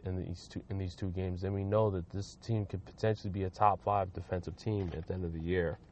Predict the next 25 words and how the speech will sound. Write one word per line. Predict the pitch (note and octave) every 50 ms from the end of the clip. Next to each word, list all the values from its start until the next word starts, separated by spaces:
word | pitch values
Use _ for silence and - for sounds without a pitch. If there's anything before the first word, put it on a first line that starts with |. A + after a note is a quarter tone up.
| - - - - - - - - - - - - - - - - - - - - - -
Right | F#2+ G2+ A2+ B2+
now, | C3 C3+ C3+ C3+ B2
they're | A#2+ A2+
pretty | G#2+ - C3 B2 A2+ G2
good | F#2 A2+ A#2 A2
right | G#2 F#2+ F2 E2+
now. | F2+ G2+ G#2 G2+ F#2+
I | F#2
believe | F2+ F#2+ G2+ A2 G2+
they're | F#2+ F#2+ G2 F#2
top | - - G#2 F#2+ F2+ -
ten | - - G#2+ G2+ F#2+ F2+ F2 - - - - -
in | F#2 F#2
efficiency-wise | F2+ - - G#2 G#2+ - - G2 F2 - F2+ F#2 F#2 F2+ F2 F2 F2
and | F2+ F2
defensively, | E2 - F2+ - - F#2+ G2 F#2+ - F2 E2 F2+ F2+
and | F2
they're | F2+ F2+ F2+
very | F#2 F#2+ G2+ G2+ F#2
good | F#2 F#2 F2
at | F2
getting | F2+ F2 F2 F2+
blocks | F2 F2+ G2 G2 F#2+ F#2+ - -
and | F2 E2+
steals. | - - G2+ G#2 G2 F#2 F2+ F2+ F2+ - -